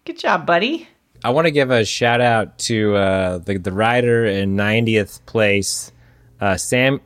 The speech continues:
Speaker 2: no, sorry, ninety-second place, Samuel Shaw.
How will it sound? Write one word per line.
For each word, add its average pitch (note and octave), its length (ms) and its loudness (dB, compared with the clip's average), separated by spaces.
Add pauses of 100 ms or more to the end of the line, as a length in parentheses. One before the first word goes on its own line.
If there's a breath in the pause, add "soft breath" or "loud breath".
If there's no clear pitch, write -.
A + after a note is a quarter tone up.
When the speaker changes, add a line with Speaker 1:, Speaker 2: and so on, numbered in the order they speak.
Speaker 2:
no, C#3 100 2
sorry, B2+ 220 0
ninety-second A#2+ 680 0
place, F#2+ 240 0
Samuel D#3+ 440 0
Shaw. C3+ 500 0